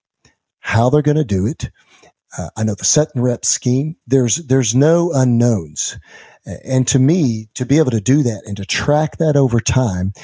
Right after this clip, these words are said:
day in, day out, there's this gradual, progressional, linear model that's developed that creates strength. And the other thing is the connective tissue. The connective tissue gets gradually stronger over time.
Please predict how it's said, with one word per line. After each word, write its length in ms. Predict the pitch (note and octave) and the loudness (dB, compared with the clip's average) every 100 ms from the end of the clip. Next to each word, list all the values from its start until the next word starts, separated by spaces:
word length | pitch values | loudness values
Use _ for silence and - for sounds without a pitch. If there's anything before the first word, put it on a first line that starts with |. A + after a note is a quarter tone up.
| - - G#2+ | -20 -20 0
day 340 | A#2 C#3 D3 | 2 4 4
in, 200 | C#3 B2+ | 2 2
day 280 | A#2 A#2+ A2+ | 2 2 2
out, 440 | A#2+ G#2+ E2+ G2+ - - _ - | 0 -2 -4 -10 -14 -20 _ -4
there's 200 | A#2+ A2 | -2 -2
this 200 | G2+ - | -2 -2
gradual, 640 | G#2+ G#2 B2 C#3 C#3+ C#3 | 0 2 4 2 2 0
progressional, 800 | - A#2+ A2+ A2+ - A#2 G#2+ G#2 - - - | -2 -2 2 0 0 -2 -2 -2 -8 -20 -20
linear 500 | - G2 A#2 C#3+ D#3 | -12 -2 2 4 4
model 440 | C#3+ B2 A#2+ G#2+ F#2 | 2 2 0 -2 -6
that's 240 | F#2+ - | -8 -6
developed 500 | A2+ G2 F#2+ G2+ _ | -6 -6 -6 -6 _
that 140 | G#2 - | -14 -12
creates 320 | - - F#2 - | -12 -8 -6 -4
strength. 580 | - - C3+ C3 C3 - - - _ _ - | -4 0 0 0 -6 -18 -18 -20 _ _ -12
And 320 | A2 G#2+ G#2+ B2+ | -6 -6 -4 0
the 100 | D#3+ | 2
other 140 | G#3+ | 0
thing 220 | B2 A2+ | -2 -2
is 100 | A2 | -2
the 100 | B2+ | -2
connective 500 | C3 C#3 D3 - G#2+ | 0 0 0 -2 -6
tissue. 460 | - B2 - F#2 F2+ | -4 -4 -4 -6 -10
The 100 | G2 | -10
connective 440 | - A#2 A#2+ A2 | -4 -2 -2 -8
tissue 400 | - D3 - B2 | -2 0 0 -4
gets 280 | G#2+ G2+ - - - - - | -4 -6 -6 -10 -20 -20 -8
gradually 560 | F#2+ F2+ C3 C3+ C3 | -4 0 0 0 0
stronger 560 | - - C3 B2+ B2 B2 | -2 -2 0 0 0 0
over 180 | A#2+ A#2+ | 0 -2
time. 380 | - C3 B2+ | 0 -2 -2